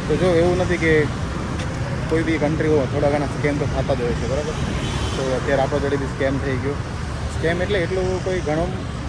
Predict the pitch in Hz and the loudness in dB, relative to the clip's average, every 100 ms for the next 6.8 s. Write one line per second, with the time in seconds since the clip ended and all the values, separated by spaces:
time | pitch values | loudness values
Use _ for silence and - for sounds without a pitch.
0 | - 185 196 190 147 135 127 127 123 127 | -6 -4 -2 0 0 -2 -2 -2 -2 -2
1 | 131 135 131 131 123 123 123 - - - | -2 -2 -2 -2 -2 -2 -4 -4 -6 -6
2 | - - 151 170 180 160 147 131 131 131 | -6 -4 -2 2 4 4 2 2 0 0
3 | 160 - 160 160 156 143 147 147 151 147 | -2 0 2 2 0 2 2 2 2 2
4 | 143 135 139 135 143 143 160 151 165 175 | 2 0 0 0 0 0 -2 -2 0 2
5 | 190 180 220 - - - - - 156 160 | 2 0 -4 -4 -6 -6 -6 0 4 4
6 | 165 160 156 151 175 151 147 180 | 2 0 0 0 -2 0 0 -2